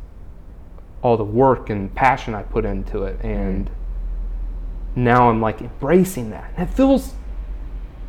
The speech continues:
Speaker 1: can I cuss on this?
Speaker 2: Yeah, go for it.
Speaker 1: <laughs> I'll,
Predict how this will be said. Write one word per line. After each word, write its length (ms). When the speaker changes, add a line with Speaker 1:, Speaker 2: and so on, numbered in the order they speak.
Speaker 1:
can 120
I 20
cuss 240
on 120
this? 200
Speaker 2:
Yeah, 180
go 160
for 160
it. 80
Speaker 1:
<laughs> 160
I'll, 260